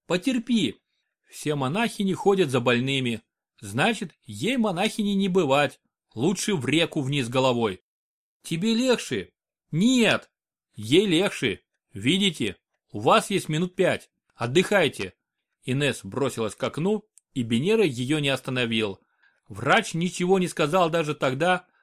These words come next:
когда она распахнула створки, впустив в комнату ветер и плеск фонтана. Во дворе никого не было, ни живых,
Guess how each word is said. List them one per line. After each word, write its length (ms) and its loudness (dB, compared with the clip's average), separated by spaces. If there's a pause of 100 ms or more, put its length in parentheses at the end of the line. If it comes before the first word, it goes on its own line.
(160)
когда 400 2
она 220 0
распахнула 560 0
створки, 600 -2 (280)
впустив 560 -2
в 60 -20
комнату 420 0
ветер 380 2
и 20 0
плеск 320 -2
фонтана. 600 0 (440)
Во 160 -6
дворе 380 0
никого 420 2
не 240 0
было, 320 -2 (300)
ни 220 -2
живых, 520 2